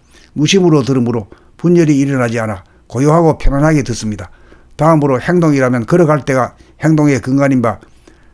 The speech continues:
남이 볼 때는 가는 내 모습만 보이지만 내가 나를 볼 때는 하나도 움직이지 않고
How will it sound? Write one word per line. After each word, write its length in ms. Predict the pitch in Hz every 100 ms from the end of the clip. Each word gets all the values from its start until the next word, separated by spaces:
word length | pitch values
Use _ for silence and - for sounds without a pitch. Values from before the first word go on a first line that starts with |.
| -
남이 280 | 127 165 165
볼 180 | 170
때는 280 | 156 156 139 117
가는 320 | - 151 160
내 140 | 143 143
모습만 460 | 160 160 151 127
보이지만 420 | 110 123 117 110 - - _ -
내가 280 | 131 165 165
나를 280 | 165 156
볼 140 | 127 139
때는 260 | 147 135
하나도 400 | 120 135 160 151
움직이지 360 | 120 135 151 123
않고 300 | 131 127 120